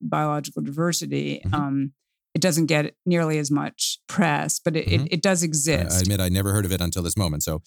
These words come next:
Speaker 2: you're right that
Speaker 1: Yeah.
Speaker 2: it doesn't. So go on. And what does it say?
Speaker 1: You know, it is one of these, um, very, has very high aspirations for how we're going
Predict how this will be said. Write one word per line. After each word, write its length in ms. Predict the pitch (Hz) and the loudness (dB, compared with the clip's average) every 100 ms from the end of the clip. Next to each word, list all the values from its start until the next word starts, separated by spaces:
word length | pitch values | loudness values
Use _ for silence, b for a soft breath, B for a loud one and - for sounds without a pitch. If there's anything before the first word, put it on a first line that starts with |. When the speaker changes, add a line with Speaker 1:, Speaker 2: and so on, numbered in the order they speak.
| B B | B B
Speaker 2:
you're 140 | - 90 | -2 2
right 120 | 98 | 2
that 60 | 180 | 2
Speaker 1:
Yeah. 80 | 156 | 4
Speaker 2:
it 40 | |
doesn't. 200 | 120 87 | 2 2
So 140 | 78 95 | 0 0
go 180 | 113 | 2
on. 220 | 92 90 110 | 2 2 0
And 80 | 107 | 2
what 80 | |
does 140 | 131 104 | 2 2
it 80 | 95 | 0
say? 300 | 135 80 - _ _ _ _ _ - - _ _ _ _ _ _ _ _ | 0 -2 -6 _ _ _ _ _ -14 -14 _ _ _ _ _ _ _ _
Speaker 1:
You 120 | 277 | 2
know, 200 | 277 254 | 4 4
it 240 | 240 147 240 | 2 2 2
is 320 | 247 226 226 - | 4 2 0 -6
one 300 | - 202 208 | -2 2 4
of 160 | 208 190 | 2 2
these, 520 | 196 185 175 175 - - | 2 4 4 2 -2 -2
um, 480 | 160 165 160 160 139 | 2 2 2 0 -2
very, 640 | 180 180 165 160 170 160 - | 0 2 2 2 2 0 0
has 240 | 156 170 | 0 0
very 200 | 156 165 | 0 0
high 260 | 165 160 165 | 0 0 0
aspirations 1300 | 165 160 - 165 147 147 - 147 143 147 151 - - | 0 -2 -2 0 2 0 0 0 0 0 -2 -4 -4
for 180 | 156 151 | 0 0
how 300 | 147 151 151 | 0 0 0
we're 260 | 160 160 156 | 0 -2 -2
going 400 | 143 143 151 | -2 0 0